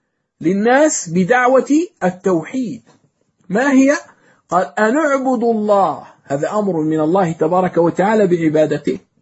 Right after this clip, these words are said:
تمام؟ عرفنا معنى العبادة فيما تقدم. ف-، ولكن هل اكتفى؟ لا. قال: "إيش؟ واجتنبوا الطاغوت".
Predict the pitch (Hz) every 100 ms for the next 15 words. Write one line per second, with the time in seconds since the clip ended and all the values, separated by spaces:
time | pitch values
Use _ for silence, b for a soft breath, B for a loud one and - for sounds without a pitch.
0 | _ _ 151 165 214 277 - - 175 214
1 | 185 160 151 151 160 175 185 247 311 311
2 | 302 262 311 - 156 143 - _ _ _
3 | b b b b b b - - 151 160
4 | 160 175 190 170 156 190 196 - 247 254
5 | 381 - 214 151 - - _ _ _ 180
6 | 175 156 180 220 - _ _ _ _ _
7 | - 147 165 156 131 - 262 277 262 208
8 | 220 202 _ 180 185 180 160 180 170 135
9 | 90 - _ _